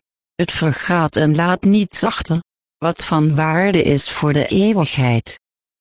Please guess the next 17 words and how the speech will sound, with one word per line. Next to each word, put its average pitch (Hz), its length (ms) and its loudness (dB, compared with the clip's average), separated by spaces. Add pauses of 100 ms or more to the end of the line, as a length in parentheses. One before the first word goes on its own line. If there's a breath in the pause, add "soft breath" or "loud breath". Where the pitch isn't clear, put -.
(380)
Maar 165 200 2
geestelijk 180 760 0
streven 214 760 0
verzamelt 180 760 0
geestelijke 165 840 0
rijkdom 156 680 2
en 139 200 2
spoort 160 580 0
de 160 80 2
mensen 190 680 2
tot 170 240 -4
een 147 180 0
steeds - 680 0
ijveriger 202 800 0
binnendringen 165 760 2
in 147 220 2
geestelijke 156 840 0